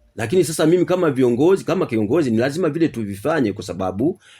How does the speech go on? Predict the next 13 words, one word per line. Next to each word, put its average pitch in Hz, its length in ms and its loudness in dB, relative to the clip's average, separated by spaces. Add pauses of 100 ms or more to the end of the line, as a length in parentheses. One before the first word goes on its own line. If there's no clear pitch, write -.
vile 160 240 4
sasa 139 180 0
ni 120 120 2
vitu 117 240 -2
vya 107 180 2
kijamii 104 540 2
ambavyo 98 420 0
mimi 143 200 4
kama 135 200 0
kiongozi 104 380 0
lazima 113 260 0
watavileta 90 560 -6
na, 76 180 -10